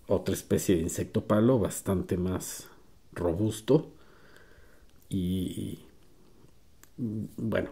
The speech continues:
m-, más grande. Vamos a ver también la diferencia entre las hembras y, y los machos. Imagínense que no se moviera. Bueno, es más, aunque se mueva, si no lo captamos de origen, no lo vamos a ver.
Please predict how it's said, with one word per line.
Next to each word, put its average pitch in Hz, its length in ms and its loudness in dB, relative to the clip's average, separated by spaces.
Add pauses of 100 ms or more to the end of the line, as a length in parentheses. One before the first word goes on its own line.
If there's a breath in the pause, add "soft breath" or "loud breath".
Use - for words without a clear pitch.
m-, 120 400 2
más 107 260 6
grande. 87 240 -2
Vamos 107 220 4
a 113 60 6
ver 107 100 6
también 101 300 4
la 90 80 2
diferencia 104 720 2
entre 98 240 0
las 95 460 -4
hembras 98 520 0
y, - 160 -6 (400)
y 98 140 -2
los - 240 -8
machos. - 500 -12 (1040 soft breath)
Imagínense 104 680 2
que 87 100 -4
no 95 100 -2
se - 140 -8
moviera. - 400 -10 (1040 soft breath)
Bueno, 92 300 4
es - 100 -4
más, 95 240 -2
aunque - 180 -6
se - 140 0
mueva, 98 380 2
si - 180 -4
no 104 220 4
lo 98 200 0
captamos 95 540 -2
de 98 80 -2
origen, 104 580 -4
no 98 140 -4
lo 87 80 -4
vamos 85 320 -8
a - 40 -16
ver. - 120 -16